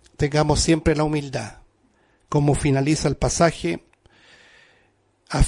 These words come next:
a fin de que el que cree estar firme, mire que no caiga.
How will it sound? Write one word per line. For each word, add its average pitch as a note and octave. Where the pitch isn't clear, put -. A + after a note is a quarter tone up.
a C3+
fin C#3+
de C#3
que C3+
el C#3
que C3+
cree C#3+
estar C#3
firme, C#3
mire C3+
que C3+
no C3+
caiga. A#2